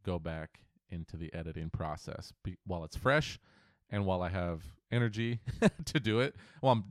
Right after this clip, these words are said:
amped up from the recording. Oh, and by the way, the recording is always longer initially than the final product because I edit large silences out,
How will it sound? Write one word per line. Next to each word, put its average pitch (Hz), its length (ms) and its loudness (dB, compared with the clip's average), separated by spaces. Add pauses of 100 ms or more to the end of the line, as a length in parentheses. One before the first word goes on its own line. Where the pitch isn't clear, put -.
amped 120 300 2
up 117 160 6
from 113 160 2
the 101 80 2
recording. 107 540 0 (760)
Oh, 117 100 -2
and 104 80 -2
by 107 120 2
the 107 120 0
way, 101 120 0
the 95 80 -6
recording 131 580 -6 (1600)
is 110 260 -2
always 117 400 4
longer 101 640 0 (320)
initially 87 640 -2 (720)
than 92 240 0 (120)
the 92 100 -6
final 87 240 -2
product 80 480 -6 (160)
because 101 240 -10
I 95 140 -6
edit 113 280 0 (1160)
large 104 320 0
silences 107 540 2
out, 104 260 2